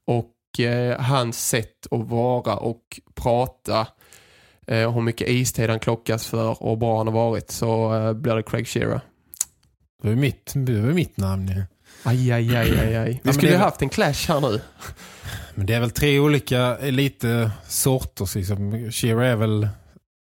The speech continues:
Speaker 2: om man tänker på en kapten, så av de tre så tänker man på honom. Eh,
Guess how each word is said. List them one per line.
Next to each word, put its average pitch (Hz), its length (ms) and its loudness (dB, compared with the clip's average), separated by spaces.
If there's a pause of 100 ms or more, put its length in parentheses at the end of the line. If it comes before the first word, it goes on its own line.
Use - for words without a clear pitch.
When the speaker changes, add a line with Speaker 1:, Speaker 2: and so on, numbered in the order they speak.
(280)
Speaker 2:
om 135 80 -2
man 120 100 -2
tänker 113 360 0
på 113 120 -4
en 110 180 0
kapten, 104 520 -2
så 104 280 -2
av 123 200 -2
de 110 200 0
tre 98 300 0
så 104 200 -4
tänker 101 400 -4
man 101 260 0
på 123 60 2
honom. 113 440 0
Eh, 107 260 -8